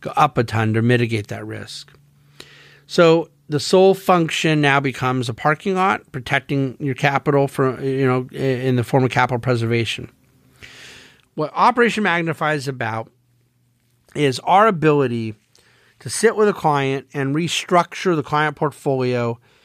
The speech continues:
around the major asset classes that are appropriately differentiated from one another. Core dividend growth is how we manage money at the Bahnsen Group. We believe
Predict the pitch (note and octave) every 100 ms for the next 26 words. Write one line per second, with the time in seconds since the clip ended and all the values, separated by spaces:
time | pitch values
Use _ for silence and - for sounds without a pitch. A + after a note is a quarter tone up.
0 | _ _ _ D3+ C3+ D3+ D3+ D#3 C#3 C#3+
1 | D#3+ D3 D3+ C#3 C3 C#3+ C3+ B2 - C3
2 | A#2+ B2 A#2 - F#3 F3 F#3 D#3+ D3 C3
3 | C#3 - C3+ C3 - B2+ A#2+ A2+ - A#2
4 | A2 A2 G#2 G2 F#2+ - _ - _ _
5 | - - G3+ G#3 G3 F#3+ F3 D#3+ C3 B2+
6 | B2 - A#2 B2+ A#2 C#3 D#3+ D3+ C#3+ C#3
7 | A#2+ C3 B2+ A#2 A2+ A2 G#2+ G#2+ G#2 G2
8 | A#2+ A2 A2 A#2 D3+ F3 F3+ F3+